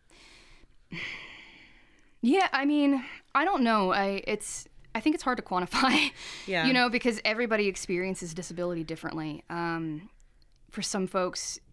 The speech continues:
Speaker 1: you know, it might be a minor thing. For others, it's a major thing.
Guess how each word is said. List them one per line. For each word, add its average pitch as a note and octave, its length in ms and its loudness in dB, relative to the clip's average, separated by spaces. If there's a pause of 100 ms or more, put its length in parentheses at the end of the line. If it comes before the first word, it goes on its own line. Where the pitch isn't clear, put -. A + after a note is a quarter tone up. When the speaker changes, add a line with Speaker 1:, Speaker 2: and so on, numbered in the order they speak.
(180)
Speaker 1:
you G3 120 -4
know, F3+ 140 -2
it F3 60 -2
might F3 160 -4
be F3 120 -4
a F3 40 0
minor E3+ 300 -2
thing. F3 220 -6
For - 140 -8
others, E3+ 220 -6
it's E3 140 -14
a D#3+ 40 -8
major D#3+ 300 -4
thing. E3+ 400 -4